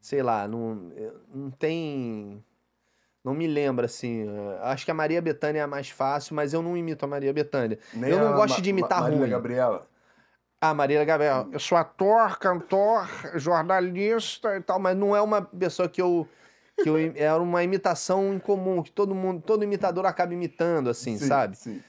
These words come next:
Speaker 1: É, é, é tranquilo imitar. Às vezes você imita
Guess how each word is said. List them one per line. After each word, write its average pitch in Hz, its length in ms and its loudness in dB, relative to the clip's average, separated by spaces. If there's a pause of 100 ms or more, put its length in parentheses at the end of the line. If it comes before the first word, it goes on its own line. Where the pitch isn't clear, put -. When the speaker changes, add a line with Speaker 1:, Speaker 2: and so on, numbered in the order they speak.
(180)
Speaker 1:
É, 107 840 0 (100)
é, 151 180 2 (100)
é 147 120 2
tranquilo 190 500 2
imitar. 123 520 0 (320)
Às 165 200 2
vezes 240 200 -2
você 247 100 0
imita 196 760 0